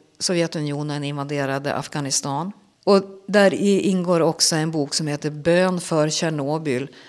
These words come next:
där Aleksievich har varit och intervjuat människor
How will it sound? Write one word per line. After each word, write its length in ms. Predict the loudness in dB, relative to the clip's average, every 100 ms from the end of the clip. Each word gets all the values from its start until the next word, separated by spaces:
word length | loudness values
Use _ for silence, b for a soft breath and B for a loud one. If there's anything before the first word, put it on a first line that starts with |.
| B
där 180 | -2 0
Aleksievich 960 | 2 4 4 4 4 6 4 2 -2 -2
har 80 | 0
varit 300 | 2 0 0
och 60 |
intervjuat 720 | -2 -2 -4 0 4 4 4
människor 680 | 2 4 2 0 2 2 2